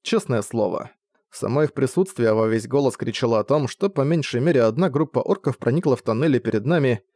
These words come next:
и что неизвестное число этих зверей могло в данный момент чинить разор в глубине наших оборонительных позиций. Не говоря уже о том, что они находились между нами и безопасностью, пускай и хлипкой.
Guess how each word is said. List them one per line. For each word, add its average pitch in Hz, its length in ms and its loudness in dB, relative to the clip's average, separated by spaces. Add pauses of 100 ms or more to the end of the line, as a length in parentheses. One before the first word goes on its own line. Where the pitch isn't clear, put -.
(240)
и 185 120 -2
что - 200 0
неизвестное 131 600 0
число 160 340 0
этих 123 220 0
зверей 160 280 0
могло 135 300 2
в 120 60 -4
данный 131 260 0
момент 127 320 0
чинить 135 260 -2
разор 127 340 0
в 110 80 -6
глубине 120 400 2
наших 127 360 -2
оборонительных 123 540 0
позиций. - 640 -2 (420)
Не 120 200 -2
говоря 120 280 2
уже 113 160 2
о 107 60 2
том, 135 200 0
что - 140 -2
они 120 120 0
находились 117 420 0
между 120 240 0
нами 120 220 0
и 110 40 0
безопасностью, 117 920 -2 (220)
пускай 139 360 2
и 117 40 4
хлипкой. 123 640 -2